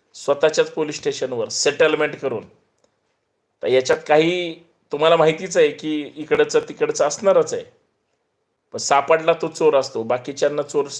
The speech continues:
ठरवलं जात नाही. आम्हाला विचार करावा लागतो की हे घडतंय आश्चर्यकारक, आणि मी का बोलावं याच्यावर? मला काही दुसरे कामं नाहीत का? पण साहेब, आपणच राहतोय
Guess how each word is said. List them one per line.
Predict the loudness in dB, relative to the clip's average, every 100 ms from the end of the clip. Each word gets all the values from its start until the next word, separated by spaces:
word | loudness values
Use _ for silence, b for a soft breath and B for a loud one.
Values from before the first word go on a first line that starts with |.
| _ -4
ठरवलं | 0 2 0
जात | 0 -2 -6
नाही. | -20 -20 _ _ _ _ _ _ _ _ _ _ _ -6
आम्हाला | 0 2 4
विचार | 4 2 0
करावा | 2 2 4
लागतो | 4 0 -2 -4
की | -4 -16 -18
हे | -8 -4
घडतंय | -4 -2 -4 2 4 4 0 -10 _ _ _ _ _ _ _ _ _ _ _ _
आश्चर्यकारक, | -6 -4 2 4 4 4 2 4
आणि | 2 0
मी | -2 0
का | 2 2
बोलावं | 2 2 4
याच्यावर? | 2 0 -2 0 -4 -6 _ _ _ _
मला | 0 2
काही | 4 2
दुसरे | 0 -6
कामं | 0 0 2 0
नाहीत | -2
का? | -2 -2 -2 -4 _ _ _ _ _ _ _ _ _ -8
पण |
साहेब, | -4 2 4 2 -2 _ _ _ _ _ _ _ _ _ _ _ _ -2
आपणच | 2 2 2 2 4
राहतोय | 2 2 2 4